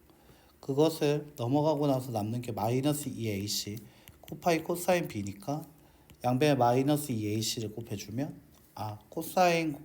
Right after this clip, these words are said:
B라는 것은 뭐랑 같아? 이 에이씨 분의,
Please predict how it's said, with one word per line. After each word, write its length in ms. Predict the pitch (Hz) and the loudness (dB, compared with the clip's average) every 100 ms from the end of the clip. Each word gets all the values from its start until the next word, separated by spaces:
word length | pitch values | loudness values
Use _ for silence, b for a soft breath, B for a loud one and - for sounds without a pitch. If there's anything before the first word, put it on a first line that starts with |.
| - _ | -18 _
B라는 420 | - 117 120 110 | -6 0 0 0
것은 360 | 95 92 - - - - _ _ - _ _ - - B B B B | -6 -10 -14 -18 -20 -20 _ _ -20 _ _ -20 -20 B B B B
뭐랑 260 | 117 127 127 | 0 2 2
같아? 500 | 117 - 160 165 170 - | -2 -6 -4 -4 -6 -4
이 180 | 147 160 | 2 4
에이씨 540 | 127 107 - - 92 - - - - | 4 2 -2 -4 -10 -18 -20 -20 -10
분의, 240 | 107 90 | -8 -8